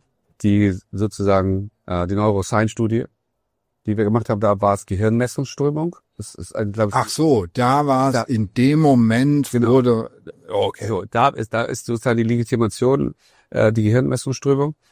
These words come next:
Speaker 1: Ähm, wenn wir jetzt un-, in, auf unsere erste offizielle, durch die Kunden auch freigegebene Case Study aus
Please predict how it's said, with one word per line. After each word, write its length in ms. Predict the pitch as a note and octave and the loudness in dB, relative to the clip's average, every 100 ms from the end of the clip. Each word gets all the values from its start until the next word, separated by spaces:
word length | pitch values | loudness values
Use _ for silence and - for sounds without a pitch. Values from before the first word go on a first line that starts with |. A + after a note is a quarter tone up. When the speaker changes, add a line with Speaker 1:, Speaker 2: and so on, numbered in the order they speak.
| _ _ _ | _ _ _
Speaker 1:
Ähm, 240 | A2+ A2+ A2+ | -4 -2 -2
wenn 300 | A2 A#2+ A#2+ | 0 2 4
wir 100 | A#2+ | 4
jetzt 160 | A2+ - | 2 0
un-, 200 | A2+ A#2 | -6 -4
in, 180 | G#2+ | -4
auf 240 | A2 G#2+ G#2+ | -4 -6 -4
unsere 260 | A#2 A2 | -2 0
erste 500 | A2+ B2 - A#2+ A#2 - _ | 2 0 0 0 0 -2 _
offizielle, 760 | A2+ A2+ A2+ B2 A2 A2 A2 A2 _ _ _ _ _ _ | -10 -8 -4 0 4 6 4 2 _ _ _ _ _ _
durch 140 | - A#2 | -2 -2
die 120 | A#2+ | -2
Kunden 260 | - B2 A2+ | -2 -2 -2
auch 100 | G2+ | -2
freigegebene 640 | B2 B2+ B2+ A#2 A2+ A2+ | 0 0 0 -4 -2 -4
Case 240 | - A2+ | -2 -4
Study 380 | - A2+ A#2 A2 | 0 0 0 -2
aus 560 | F2+ G#2 G#2 - - | 0 0 -2 -8 -18